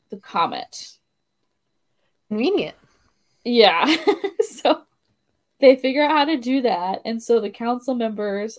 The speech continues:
Speaker 1: are like, "Oh, okay, well, you know, we would have been able to do that for ourselves if we had continued reading and writing instead of outlawing it. So now we're going to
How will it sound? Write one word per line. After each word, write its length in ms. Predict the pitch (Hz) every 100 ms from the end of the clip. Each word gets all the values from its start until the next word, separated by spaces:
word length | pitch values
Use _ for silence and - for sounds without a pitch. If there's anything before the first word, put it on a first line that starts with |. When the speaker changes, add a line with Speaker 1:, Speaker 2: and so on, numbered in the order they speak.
| -
Speaker 1:
are 220 | 196 202
like, 640 | 190 190 185 185 - - _ _ _ _ _ _ _ _ _ 277
"Oh, 460 | 311 262 233 202
okay, 460 | 285 247 233 220 247
well, 560 | 226 214 208 220 208 -
you 180 | 233 226
know, 480 | 220 214 202 - _ _ _ _ _ _
we 80 | 254
would 120 | 269
have 80 | 285
been 100 | 262
able 180 | 247 240
to 80 | 226
do 100 | 240
that 140 | 208
for 120 | - 226
ourselves 540 | 233 240 247 233 -
if 140 | - 202 _ _
we 100 | 208
had 220 | 208 202
continued 580 | 208 202 202 202 208 220
reading 280 | 185 180 185
and 80 | 180
writing 320 | 226 277 185
instead 320 | 185 - 180
of 120 | 175 -
outlawing 520 | 185 - 208 185 156
it. 200 | - -
So 400 | - 190 185 196 _ _ _ _ _
now 420 | 208 196 190 214 247
we're 300 | 262 254 247
going 380 | 247 262 269 254
to 340 | 262 262 262